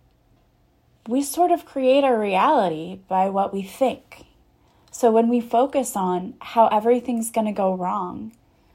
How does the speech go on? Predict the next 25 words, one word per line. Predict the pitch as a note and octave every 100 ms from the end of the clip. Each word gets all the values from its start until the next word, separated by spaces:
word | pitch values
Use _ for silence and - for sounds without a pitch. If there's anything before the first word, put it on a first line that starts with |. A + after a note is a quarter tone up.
| _ _ _ _ -
we're |
sort | - - A#3+ A#3+
of | A#3+ A#3
calling | - G3+ G#3 G#3 F#3+
that | F3 F3
in. | F3 E3+ G3+ G#3+ _ _ _ _ _ _
But | A#3
if | A#3+
instead | B3+ A#3+ - C4 C4 A3
we | G#3+
just | G#3+ -
focus | A3+ A3 A3+ G3+
on, | G3 F#3+ F#3 G3 -
okay, | A3+ A3+ G3+ - G3 _ _ _ _ _ _ _ _ _
you | C#4
know, | D4
things | D#4 F4+
happen | - A#3+ C4+ D4+
to | C#4 B3
you | A#3+
in | G#3+
life | G3+ G#3+ G#3
you | G3
can't | G#3 G3
control. | G3 F3+ E3+ E3 F3